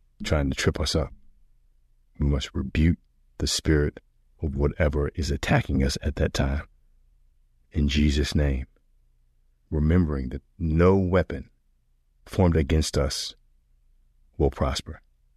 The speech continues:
ever, because there's nothing God can't handle. Remembering that we are covered with the blood of Jesus. By his stripes we are healed. We can do all things through Christ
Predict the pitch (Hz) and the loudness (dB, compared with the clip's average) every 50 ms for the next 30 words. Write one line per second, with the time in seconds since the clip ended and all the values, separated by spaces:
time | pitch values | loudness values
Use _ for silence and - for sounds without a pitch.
0 | _ _ _ _ _ _ _ _ - 120 98 85 69 - _ _ _ _ _ _ | _ _ _ _ _ _ _ _ 2 2 2 2 -2 -6 _ _ _ _ _ _
1 | _ _ _ _ _ _ _ _ _ _ _ _ _ _ - 87 - 85 76 71 | _ _ _ _ _ _ _ _ _ _ _ _ _ _ -4 -2 0 0 0 0
2 | 73 67 67 76 78 80 76 - 73 69 67 65 - 65 65 65 - - - 67 | 0 0 2 2 2 2 2 0 -4 -4 -4 -4 -4 -6 -6 -8 -8 -6 -6 -6
3 | 65 71 71 65 87 90 - - _ _ _ _ _ _ _ _ _ _ _ _ | -4 -4 -6 -6 -8 -8 -12 -16 _ _ _ _ _ _ _ _ _ _ _ _
4 | _ _ _ _ _ _ _ _ - 78 71 73 92 104 101 87 80 76 71 67 | _ _ _ _ _ _ _ _ -4 0 2 6 6 6 6 6 4 2 0 0
5 | 67 69 - 76 76 80 101 104 82 71 69 71 - _ _ _ _ _ _ _ | -2 -4 -4 -2 2 4 6 6 4 4 0 -4 -10 _ _ _ _ _ _ _
6 | _ _ _ _ _ _ _ - - 80 - - - - 117 113 92 78 65 - | _ _ _ _ _ _ _ -10 -8 -8 -6 -4 0 2 4 4 4 2 -2 -6
7 | - - _ _ - - 73 - - - - - 95 101 87 65 62 - - 69 | -10 -16 _ _ -12 -12 -10 -10 -10 -6 -2 2 2 2 2 2 -2 -4 -4 -4
8 | - 69 - - - - - - - _ _ _ _ _ _ _ _ _ _ _ | -6 -6 -8 -12 -12 -12 -12 -12 -14 _ _ _ _ _ _ _ _ _ _ _
9 | _ _ _ _ _ _ _ _ - 90 87 - - - 87 78 - - - - | _ _ _ _ _ _ _ _ 0 2 2 2 2 2 0 0 0 -2 -4 -4
10 | - - 151 165 220 294 - - - - - - 76 71 65 65 - - 64 60 | -4 -2 2 4 4 4 2 0 -4 -8 -6 -4 -2 -2 -2 -2 -4 -6 -6 -8
11 | - - - - - _ _ _ _ _ _ _ _ _ _ _ _ _ _ _ | -10 -14 -18 -20 -20 _ _ _ _ _ _ _ _ _ _ _ _ _ _ _
12 | _ _ _ - 110 - 104 87 76 90 82 - - 107 117 120 107 - - 92 | _ _ _ -2 0 2 2 2 2 2 0 0 0 2 4 4 4 4 4 2
13 | 80 73 69 - - - 67 - - - - - 76 - - - - | 2 2 2 -2 -4 -6 -6 -6 -8 -10 -10 -10 -10 -10 -10 -12 -12